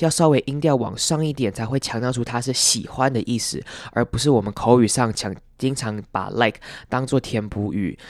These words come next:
所以这边把like要稍微强调一点。To get someone to subconsciously think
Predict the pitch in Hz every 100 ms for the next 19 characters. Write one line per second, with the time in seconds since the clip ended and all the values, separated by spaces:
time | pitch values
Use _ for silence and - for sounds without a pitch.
0 | - - 139 135 135 139 117 101 131 123
1 | 127 117 127 107 - 104 107 127 104 110
2 | 95 - - - - - 143 165 190 -
3 | 165 139 131 - 127 - 123 - 151 170
4 | 180 165 175 170 - 123